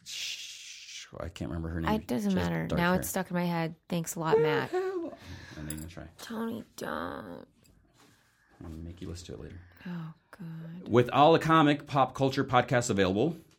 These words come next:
Speaker 1: do you
Speaker 2: Yes.
Speaker 1: take time to listen to any? Any recommendations?
Speaker 2: <laughs>
Speaker 1: Thanos rules. You like the Kevin Smith one, right?
Speaker 2: Um, no.
Speaker 1: You're not a Kevin Smith fan, are you?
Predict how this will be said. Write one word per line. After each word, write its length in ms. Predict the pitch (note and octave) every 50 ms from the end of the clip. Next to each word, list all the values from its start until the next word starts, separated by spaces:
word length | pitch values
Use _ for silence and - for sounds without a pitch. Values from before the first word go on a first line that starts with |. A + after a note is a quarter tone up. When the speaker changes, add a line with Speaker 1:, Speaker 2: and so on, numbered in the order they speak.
| _ -
Speaker 1:
do 140 | F#2 F#2 G2
you 160 | G#2 A2 B2+
Speaker 2:
Yes. 80 | C3+ C3
Speaker 1:
take 180 | C#3 B2 A#2+ -
time 300 | A2 G#2 G2 F#2+ G2 G2
to 120 | - - G2+
listen 240 | C3 C#3+ - D3 C3
to 120 | - F#2
any? 240 | E2+ E2 D#2 E2+ F2 - - -
Any 160 | E2+ F2 E2
recommendations? 560 | E2+ F2+ F2+ G#2 G2+ G2+ A2 G#2 - - -
Speaker 2:
<laughs> 340 | - E3 D3 E3 D#3+ - -
Speaker 1:
Thanos 360 | - - F#2+ F#2 F#2+ - -
rules. 280 | F#2+ D#2 - - - - _ _ _ _ -
You 100 | A#2 C3
like 100 | D3 C#3
the 60 | D3
Kevin 200 | C3+ C3+ A#2+ A#2
Smith 240 | A2+ - C3 C3 -
one, 140 | G2 E2 E2
right? 140 | G2 C3+ - - _ _ _ _ _ _ _ _ _ _ _ _ _ _ _ _ _ -
Speaker 2:
Um, 440 | - - F3 F3 E3 E3+ D#3+ D#3 - _ _ _ _ _ -
no. 480 | D#3+ D#3 D#3 D#3+ D#3 D#3 D#3 D#3 D#3 D#3 D#3 D#3+ E3 F3+ G#3 A3+
Speaker 1:
You're 100 | A#3+ -
not 120 | A#2+ A#2+ G#2+
a 20 |
Kevin 200 | - A2+ G2+ F#2
Smith 200 | F2 - F#2 F2+
fan, 160 | - E2+ D#2+ D#2+
are 100 | E2 E2
you? 80 | E2